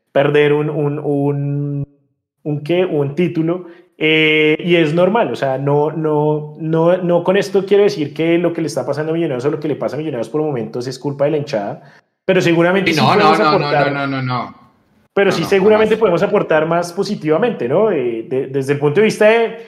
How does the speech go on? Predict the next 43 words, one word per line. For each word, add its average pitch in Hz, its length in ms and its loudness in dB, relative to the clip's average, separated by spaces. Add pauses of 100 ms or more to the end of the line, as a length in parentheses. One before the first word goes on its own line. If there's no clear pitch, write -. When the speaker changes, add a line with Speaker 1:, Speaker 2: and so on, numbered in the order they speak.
(240)
Speaker 1:
no 196 160 4
de 226 180 6
no 247 180 4
murmurar, 247 520 2
es 151 100 -4
que - 80 -6
es 160 100 -2
normal, 208 380 2
o 143 60 0
sea, 135 100 -2
esto 151 180 -6
es 156 220 -8
inherente 170 560 0
a 175 40 4
la 190 80 4
condición 165 340 0
de 151 80 -4
ser 175 140 0
humano 196 300 0
ponerse 151 300 0
uno 160 120 -2
nervioso. 165 480 0
O - 40 -4
sea, 110 140 -4
en 120 260 -6
este 135 420 -8
tipo 160 240 0
de 190 60 2
partidos 156 400 0
a 175 60 0
mí 156 80 -6
se 160 80 -4
me 170 60 -2
acaban 143 220 -4
las 151 140 -4
uñas, 160 460 -2 (420)
eh, 170 140 0
me 160 180 -2
empiezo 202 280 0
Speaker 2:
No, 285 80 0
Speaker 1:
a 202 100 0
Speaker 2:
y, - 20 0
Speaker 1:
estresar. 151 680 0